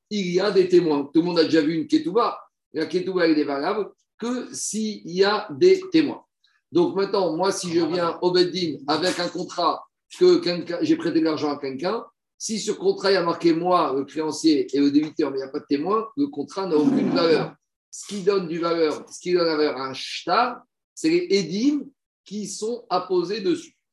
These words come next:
Très bien. Mais maintenant, on n'est pas des anges et pas tout le monde est, ne sont des tzadikim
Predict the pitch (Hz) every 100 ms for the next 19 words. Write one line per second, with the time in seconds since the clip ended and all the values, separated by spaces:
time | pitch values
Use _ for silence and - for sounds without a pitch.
0 | _ _ _ 139 139 - - 127 131 -
1 | 175 208 175 175 170 156 147 139 185 165
2 | 135 123 135 _ _ - 143 143 160 175
3 | 170 165 147 135 131 131 131 131 131 123
4 | 120 180 208